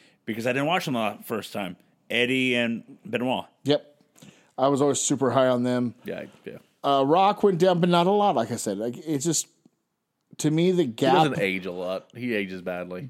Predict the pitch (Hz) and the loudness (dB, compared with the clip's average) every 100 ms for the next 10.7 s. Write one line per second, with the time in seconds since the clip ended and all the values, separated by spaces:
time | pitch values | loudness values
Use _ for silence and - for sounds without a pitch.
0 | - 151 123 139 143 160 - 185 - 175 | 0 0 2 2 4 4 2 -4 0 0
1 | 139 147 147 143 127 123 127 - 131 117 | 2 2 2 2 2 2 0 0 -2 -2
2 | 104 113 113 113 110 110 107 104 - - | -2 -2 -2 -2 -2 0 -2 -4 -6 -10
3 | - 123 113 104 104 101 98 104 107 107 | -16 -8 -4 -4 -4 -8 -14 -12 -8 -4
4 | 104 104 95 101 - - 92 95 117 127 | -4 -6 -8 -10 -12 -10 -10 -2 0 2
5 | 123 120 110 107 101 104 - 107 90 104 | 2 0 -2 -2 -2 -4 -4 -4 -4 0
6 | 156 170 110 - 120 131 120 139 _ _ | 0 0 -2 -6 -6 -4 -4 -4 _ _
7 | _ _ _ 180 - 294 254 135 120 139 | _ _ _ 0 4 6 6 2 -2 0
8 | 139 120 123 110 - 120 110 104 117 107 | 2 2 0 -2 -2 -2 -2 -4 -4 -4
9 | 98 101 104 98 - 120 139 143 131 139 | -6 -8 -10 -10 -2 0 2 0 0 0
10 | 156 - _ - 120 147 | -2 -6 _ -6 -4 -4